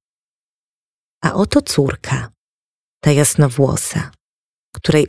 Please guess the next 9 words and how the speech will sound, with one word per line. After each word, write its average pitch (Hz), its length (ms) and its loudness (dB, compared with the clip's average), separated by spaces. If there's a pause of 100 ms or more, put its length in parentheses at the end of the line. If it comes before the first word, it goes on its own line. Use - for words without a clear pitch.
oczy 180 320 0
jako 151 300 0
niebiosa, 135 760 -2 (720)
jasne 175 640 2
a - 80 2
czyste, - 600 -4 (680)
a 139 100 2
z 127 80 -4
błękitu. 156 720 0